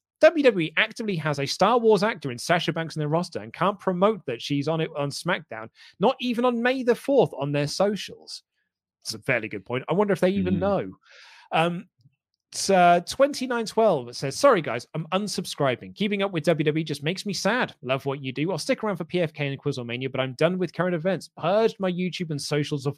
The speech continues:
Speaker 1: all W W E related content." Perfectly fine. Totally understandable. Thank you for letting us know. Vandalia in nineteen ninety-eight, with Laurie fighting to keep the Jam That Championship at WrestleMania Backlash.
Speaker 2: Fighting.
Speaker 1: WrestleJamia Back Jam.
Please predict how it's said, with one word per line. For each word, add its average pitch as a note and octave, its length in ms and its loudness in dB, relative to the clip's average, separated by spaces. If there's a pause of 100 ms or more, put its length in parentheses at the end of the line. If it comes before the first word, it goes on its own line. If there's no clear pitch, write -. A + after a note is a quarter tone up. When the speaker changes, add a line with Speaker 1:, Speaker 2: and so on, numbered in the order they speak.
(100)
Speaker 1:
all F#3 380 4 (120)
W D#3+ 340 0
W C3+ 300 -4
E B2 100 -4
related A#2 440 -8
content." A#2 480 -14 (500)
Perfectly F#2+ 280 -16
fine. B2 380 -4
Totally D3 220 0
understandable. D3+ 520 -2
Thank B2+ 220 -10
you C3+ 80 -10
for C#3 80 -2
letting C#3+ 220 -2
us B2+ 100 -10
know. A3 180 0 (460)
Vandalia F#3 360 4
in F3+ 60 0
nineteen F3+ 300 -2
ninety-eight, D3+ 420 -4
with A3 160 2
Laurie D#4+ 280 6
fighting E3 420 0
to - 80 -14
keep D3 160 -14
the - 60 -20
Jam C3+ 240 -10
That B2 180 -10
Championship B2+ 560 -8
at G2+ 160 -14
WrestleMania B2 540 -6
Backlash. C3 560 -6 (120)
Speaker 2:
Fighting. B2+ 300 -2
Speaker 1:
WrestleJamia B2 460 -4
Back D3+ 240 -2
Jam. G2+ 280 -16